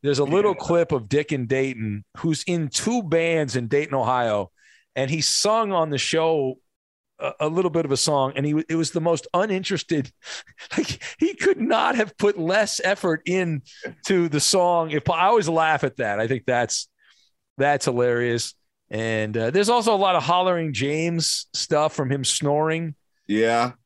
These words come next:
Speaker 2: and, uh, I have a good one of him saying, "Bring back the white women."
Speaker 1: Yeah, that's a, that's another good one.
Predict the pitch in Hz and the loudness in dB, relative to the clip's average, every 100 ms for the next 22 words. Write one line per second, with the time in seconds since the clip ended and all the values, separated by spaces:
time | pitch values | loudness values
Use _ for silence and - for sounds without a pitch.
0 | _ - 107 104 101 98 - _ - 127 | _ -2 0 2 2 0 -4 _ 0 2
1 | 135 120 135 127 127 120 107 120 113 113 | 2 2 0 2 2 0 0 0 -2 -2
2 | 120 104 92 _ _ _ 214 277 254 269 | -2 0 -4 _ _ _ -2 0 0 0
3 | 277 - 240 285 277 247 226 185 104 80 | 2 0 2 2 2 0 0 -2 -4 -2
4 | 170 190 226 - 170 180 202 180 180 196 | 0 0 0 0 0 2 2 2 2 2
5 | 185 190 180 185 180 180 190 196 | 2 2 0 0 0 0 -2 -10